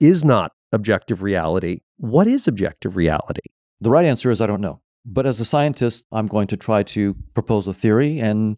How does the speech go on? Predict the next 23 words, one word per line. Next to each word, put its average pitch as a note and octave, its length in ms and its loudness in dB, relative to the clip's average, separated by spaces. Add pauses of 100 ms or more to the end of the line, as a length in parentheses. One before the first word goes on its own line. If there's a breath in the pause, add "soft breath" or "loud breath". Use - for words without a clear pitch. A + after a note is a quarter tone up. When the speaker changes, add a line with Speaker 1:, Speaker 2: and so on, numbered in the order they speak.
(140)
Speaker 2:
try B2+ 100 0
to A2 80 0
make G#2 220 0
it - 100 -8
precise C3+ 480 -2
and A2+ 300 -2
make A#2 160 -2
it A2 80 -6
testable G#2 420 -2
and G#2 100 0
see A2 380 0
where G2+ 240 -2
we G2 100 0
go. G#2 220 -2 (240)
So - 160 -2
the A2 120 0
theory E3+ 260 2
that F#2+ 140 -2
I'm D3 140 2
proposing G#2+ 640 -2 (160)
is G#2+ 600 2
that G2+ 320 0
consciousness - 800 -4